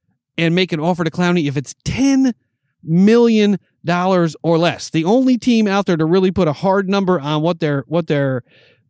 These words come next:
bottom line is for Jadeveon Clowney, who is finding it hard to find a team to pick him up after that injury, the core injury,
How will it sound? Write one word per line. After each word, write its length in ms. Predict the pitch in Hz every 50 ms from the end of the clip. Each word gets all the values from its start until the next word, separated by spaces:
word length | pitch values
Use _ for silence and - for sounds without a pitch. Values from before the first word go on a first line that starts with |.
| _ -
bottom 260 | 185 190 196 202 196
line 260 | 190 185 175 175 175 165
is 140 | 165 151
for 120 | - - 143
Jadeveon 420 | 131 139 139 170 170 165 165 160 147
Clowney, 300 | 170 170 165 160 160 147
who 120 | 147 147
is 100 | 143 127
finding 340 | - - 165 170 185 175 151
it 100 | 143 -
hard 500 | - - - - - 269 233 175 147 120
to 80 | - 139
find 260 | - 160 156 147 139
a 40 | 143
team 400 | - - 190 180 160 143 123 - - - - - _ _ -
to 120 | - 170
pick 260 | 139 - 208 196 - -
him 140 | 175 170
up 160 | 170 170 147 160
after 220 | 160 151 - 156
that 160 | 147 143 143 139
injury, 320 | 175 196 180 190 175 160
the 80 | 143 135
core 240 | - 196 190 185
injury, 420 | 170 175 175 156 160 160 156 143